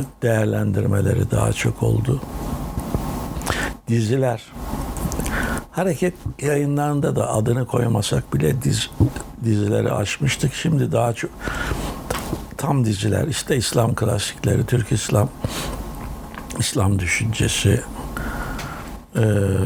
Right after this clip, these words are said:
çok edebiyat incelemeleri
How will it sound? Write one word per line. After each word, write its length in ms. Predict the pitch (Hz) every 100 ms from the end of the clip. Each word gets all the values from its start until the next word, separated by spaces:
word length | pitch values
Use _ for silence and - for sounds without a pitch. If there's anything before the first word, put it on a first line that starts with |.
| 95 87 78 - - - - -
çok 380 | 190 165 - - - - - - - - - - - - - - - - -
edebiyat 760 | 110 113 110 107 104 - - -
incelemeleri 1000 | 104 101 98 110 98 104 90 92 98 104